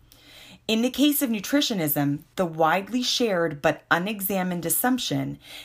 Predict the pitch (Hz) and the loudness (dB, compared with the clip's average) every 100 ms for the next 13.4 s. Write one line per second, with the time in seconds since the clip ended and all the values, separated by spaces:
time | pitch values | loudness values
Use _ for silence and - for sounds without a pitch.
0 | - 226 196 208 202 190 - - 277 277 | -6 -2 2 2 0 -4 -8 0 2 2
1 | 285 - 196 185 190 - 175 165 165 160 | 0 -2 -2 -2 -4 -2 -2 -2 -4 -6
2 | - 151 147 147 151 151 151 151 143 175 | 2 2 2 0 -2 0 2 0 -2 -6
3 | 170 165 165 _ 151 143 165 160 160 151 | -4 -6 -8 _ -6 -2 -2 -2 -6 -8
4 | - 135 131 - - - _ _ _ _ | -6 -4 -6 -10 -18 -20 _ _ _ _
5 | _ _ _ _ _ _ _ - - 196 | _ _ _ _ _ _ _ -20 0 2
6 | 196 202 - 190 190 262 254 - 170 156 | 2 0 0 0 0 -2 -2 0 0 2
7 | 151 - 165 156 - 185 156 156 - 160 | 0 0 0 0 2 2 2 0 2 0
8 | 139 131 - - - _ _ _ _ - | 0 -6 -4 -4 -6 _ _ _ _ -4
9 | - 208 190 180 180 185 202 190 226 185 | 0 0 0 0 -2 -2 -4 -2 -2 -2
10 | - 165 165 170 160 - 214 185 165 151 | -2 -4 -2 -2 -4 -6 -6 -2 2 2
11 | 156 240 254 190 143 143 - 175 175 170 | 2 2 0 0 -2 -2 -2 0 0 0
12 | 170 151 - 147 - 151 143 139 - 294 | 0 0 2 0 0 0 0 0 0 0
13 | 240 151 143 - | 2 2 0 -2